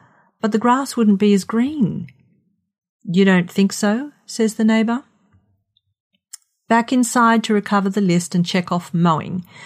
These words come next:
Then he rushes to his desk, ready to write. Immense concentration brought to bear instantaneously, or at least as soon as he, another cup of black mud hits the bloodstream. The first word for the day comes quickly.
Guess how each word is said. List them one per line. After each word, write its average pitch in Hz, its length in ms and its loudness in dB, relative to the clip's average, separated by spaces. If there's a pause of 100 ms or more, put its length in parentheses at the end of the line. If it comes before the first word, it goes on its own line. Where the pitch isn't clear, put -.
(440)
Then 175 140 4
he 202 120 6
rushes 254 340 0
to 262 120 0
his 240 180 0
desk, 180 360 0
ready 185 220 2
to 202 120 -4
write. 170 460 -2 (500)
Immense 233 460 4
concentration 196 840 2
brought 185 300 0
to 202 80 0
bear 175 500 4
instantaneously, 185 1400 2
or 175 100 0
at 175 120 -8
least 196 260 0
as 175 120 -4
soon 190 240 2
as 175 160 -2
he, 175 280 0
another 170 320 0
cup 180 260 -4
of 170 140 -6
black 180 280 -2
mud 175 300 2
hits 175 260 -4
the - 100 -14
bloodstream. 185 760 -2 (640)
The 175 200 -10
first 240 240 2
word 214 200 4
for 202 120 -4
the 196 80 2 (160)
day 170 260 4
comes 175 320 2
quickly. - 600 -6